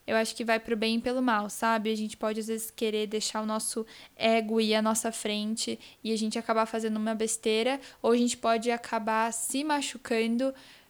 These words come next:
pensando que a gente não é suficiente, mas na verdade é porque você não tem o controle sobre aquilo, porque você não tem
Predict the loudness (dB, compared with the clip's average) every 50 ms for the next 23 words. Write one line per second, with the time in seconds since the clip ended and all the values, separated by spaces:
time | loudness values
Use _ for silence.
0 | _ _ 0 2 2 4 4 2 0 0 0 0 -2 0 0 0 0 0 0 2
1 | 2 2 2 0 -2 -2 -2 -2 0 0 0 0 0 0 -4 -4 -4 -4 -4 -2
2 | -2 -2 -2 0 0 -2 -2 -2 -4 -6 -6 -10 -14 -8 -4 -4 -4 -4 -4 -8
3 | -4 -2 -2 0 0 0 0 -2 -2 0 0 2 2 2 2 0 0 -2 -2 0
4 | 0 2 2 2 2 0 -2 -4 -4 -4 -4 -6 -6 -6 -6 -4 -2 -2 -2 -4
5 | -4 -10 -8 -8 -6 -6 -6 -8 -6 -6 -4 -4 -4 -4 -4 -2 -2 0 0 -2
6 | -4